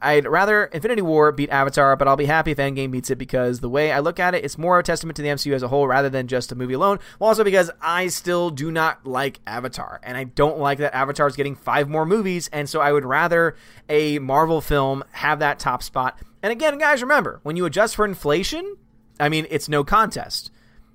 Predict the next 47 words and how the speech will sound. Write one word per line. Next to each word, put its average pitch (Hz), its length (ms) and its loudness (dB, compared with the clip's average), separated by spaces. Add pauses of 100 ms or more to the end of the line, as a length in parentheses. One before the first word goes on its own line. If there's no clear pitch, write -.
It's 139 160 -6
not 147 180 0
even 151 220 -2
gonna 160 160 -4
come 170 180 -2
close 226 320 -2
to 120 100 -6
Avatar. 117 380 -6
But 139 140 -6
also, 196 260 0
Avatar 202 400 2
doesn't 147 220 0
even 147 220 -8
come 147 200 -2
close 139 300 0
to 143 100 -6
things 135 360 -8
like, 135 300 0 (520)
um, 135 640 0 (1200)
oh - 180 -12
my 107 160 -16
gosh. 98 560 -16 (240)
What 143 160 -2
am 139 100 -4
I? 127 280 -4
Not 127 200 -8
Little 120 140 -10
House - 240 -14
on 113 60 -18
the 151 60 -20
Pra-, - 300 -14
God, - 260 -10
not 123 180 -8
Little 117 160 -14
House - 180 -14
on 127 80 -18
the 123 80 -18
Prairie. 117 400 -14 (540)
Oh, 160 240 2
man, 127 280 -6
I 113 40 -8
hate 123 80 -4
when 123 100 -6
I'm 110 100 -10
blanking 107 320 -12
on 85 120 -16
it. - 100 -20